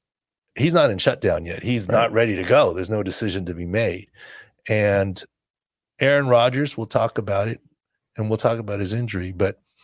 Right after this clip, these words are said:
Speaker 1: Aaron Rodgers says it's not shutdown time for him because he wants to play against Chicago because the Packers are still mathematically in it.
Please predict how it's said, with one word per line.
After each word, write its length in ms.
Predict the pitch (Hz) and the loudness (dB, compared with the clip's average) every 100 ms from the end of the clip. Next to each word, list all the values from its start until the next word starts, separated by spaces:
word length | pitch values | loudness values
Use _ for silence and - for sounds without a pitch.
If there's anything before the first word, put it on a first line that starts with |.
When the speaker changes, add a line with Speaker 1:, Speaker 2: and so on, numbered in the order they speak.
| - - _ | -20 -20 _
Speaker 1:
Aaron 240 | - 165 180 | 0 2 4
Rodgers 400 | 165 196 170 - | 4 4 4 2
says 340 | 127 120 - | 2 2 0
it's 300 | - 151 - | 0 0 0
not 300 | 135 147 196 | 2 4 4
shutdown 500 | - 143 - 110 95 | 2 0 2 2 0
time 460 | 92 98 87 87 101 - | 0 0 0 -4 -12 -10
for 200 | - 92 | -2 0
him 400 | 104 95 113 - | 2 0 -2 -6
because 540 | 113 - 113 104 101 - | -8 -2 2 2 0 -10
he 260 | - 165 185 | -4 0 2
wants 280 | 160 135 - | 4 2 0
to 60 | 113 | -4
play 240 | 143 160 | 0 0
against 280 | 127 104 95 | 0 -4 -6
Chicago 580 | 110 - 98 98 107 127 - - - _ | -6 0 0 0 -4 -8 -12 -20 -20 _
because 420 | 127 - 151 127 | 0 4 2 2
the 100 | 135 | -4
Packers 440 | - 151 170 160 131 | 0 0 2 2 0
are 100 | 120 | 0
still 240 | 143 131 | 0 0
mathematically 880 | 113 120 110 - 107 104 107 - 127 | 2 2 0 -4 0 2 0 -2 -4
in 220 | 160 208 | 0 2
it. 200 | 156 85 | 2 -2